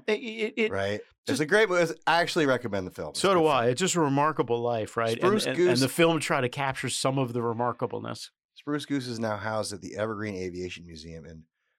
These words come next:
Speaker 2: McMinnville, Oregon. It
Speaker 1: McMinnville,
Speaker 2: was
Speaker 1: Oregon,
Speaker 2: in
Speaker 1: yeah.
Speaker 2: the, uh, harbor, uh,
Speaker 1: In Long Beach?
Speaker 2: Long Beach Harbor for the longest time. I guess they moved it, so.
Speaker 1: Well, you know.
Speaker 2: One year later, sir, nineteen forty-eight, one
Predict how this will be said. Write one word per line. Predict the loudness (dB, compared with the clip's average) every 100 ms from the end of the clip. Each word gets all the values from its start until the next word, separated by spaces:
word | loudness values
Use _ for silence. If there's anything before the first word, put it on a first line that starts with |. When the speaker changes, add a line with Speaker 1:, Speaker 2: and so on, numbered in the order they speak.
| _ _ _ _
Speaker 2:
McMinnville, | -6 -6 -6 -16 -12 -4 -2 -4 -6 -6 -4 -6 -6
Oregon. | -6 -6 -6 -6
It | -2
Speaker 1:
McMinnville, | 0
Speaker 2:
was | 2 2 0
Speaker 1:
Oregon, | -4 -4 -4
Speaker 2:
in | -4
Speaker 1:
yeah. | -2 0
Speaker 2:
the, | -2
uh, | -4 -12 -16
harbor, | -4 -4 -2 -8 -10 -14 -14
uh, | -12 -8
Speaker 1:
In | -4
Long | -4 -2
Beach? | -4 -4
Speaker 2:
Long | -4 -4
Beach | -6 -2
Harbor | -2 -2 -6
for | -10 -10
the |
longest | -8 -10 -10 -14 -14
time. | -16 -16 -18
I |
guess | -16 -16
they | -16
moved | -16 -18 -18
it, | -20 _
so. | -14 -14 -16 _ _ _
Speaker 1:
Well, | -6 -6 -6
you | -8
know. | -8 -10 -16 _ _ _ -20 -10
Speaker 2:
One | 2 4 4
year | 2 2
later, | 4 4 4 2
sir, | 0 0 0 0
nineteen | -2 -2 -6 -10 -6 -6
forty-eight, | -8 -4 -2 -2 -4 -4 -4 -6 -12
one | -10 -2 0 0 -2